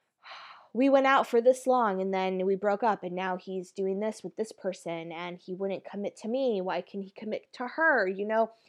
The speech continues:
you always think you're the problem, right?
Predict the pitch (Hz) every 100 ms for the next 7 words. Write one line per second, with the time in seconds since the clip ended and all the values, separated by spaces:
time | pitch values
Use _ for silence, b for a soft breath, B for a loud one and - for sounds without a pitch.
0 | b b 240 320 453 440 - 277 262 202
1 | 214 240 214 - - 254 254 - - -
2 | _ 185 202 262